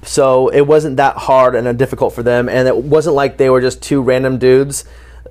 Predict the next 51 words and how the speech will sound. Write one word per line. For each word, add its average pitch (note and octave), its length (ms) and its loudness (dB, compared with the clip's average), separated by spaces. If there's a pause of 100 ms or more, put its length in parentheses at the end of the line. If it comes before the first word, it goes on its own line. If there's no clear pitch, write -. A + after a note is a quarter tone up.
uh, C3 240 0
that C3 160 0
didn't C#3+ 160 -2
know C#3+ 100 0
how C#3 100 -2
to C3 80 -2
play C3+ 140 0
music. C3+ 360 -2
Like, D#3 160 -2
they F#3 80 2
were F3 80 2
talented D3+ 380 -2
guys, F#2 360 -6
<laughs> - 0 -
you G#3 100 4
know? F3 320 4 (240)
It F3+ 100 0
wasn't F#3+ 260 2
just E3 180 -2
two F3+ 140 -2
friends. C3+ 440 -2
I D3+ 120 0
just D#3 180 -4
knew D#3+ 140 2
that D#3 120 0
they C#3+ 120 2
had C#3 120 0
a B2+ 40 -2
passion C3+ 360 -4
for C3 80 -10
music B2 320 -6
and B2+ 100 -2
were B2+ 100 0
also B2+ 320 -2
g-, - 440 -14
a B2+ 60 -4
great C#3 260 -2
drummer, C3+ 320 -2
singer, B2 360 -4
and A2+ 120 -4
guitarist. F2+ 400 -8 (1300)
So F#3 220 2
we F#3+ 120 -2
started G#3+ 300 -2
our A3 120 2
band E3+ 340 -2
during E3+ 200 0
the D#3+ 60 0
MySpace C3+ 640 -6
days. - 300 -8
Remember D#3 380 -2